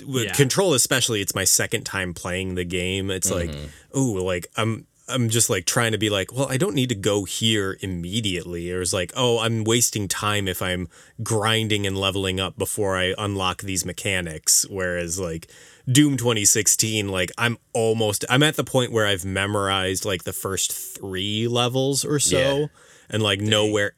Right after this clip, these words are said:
Speaker 1: every, like, secret is of right off the bat. But, like, once I get to the later levels, especially since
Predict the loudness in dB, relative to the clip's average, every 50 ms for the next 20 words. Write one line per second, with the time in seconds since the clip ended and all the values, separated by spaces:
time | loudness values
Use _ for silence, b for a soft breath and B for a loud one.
0 | -2 0 0 0 0 0 0 0 0 0 0 -2 0 2 2 2 2 2 -2 -4
1 | -2 -2 -2 -2 0 0 0 0 0 -2 -2 -2 -4 -2 -2 0 0 -2 -2 -4
2 | -2 -2 -2 -2 -2 -2 -4 -2 0 0 2 2 2 2 2 2 0 0 -2 -2
3 | -2 -2 -2 0 0 0 0 2 0 0 0 0 0 0 0 -2 -2 -4 -4 -4
4 | -2 0 0 0 0 0 0 0 -2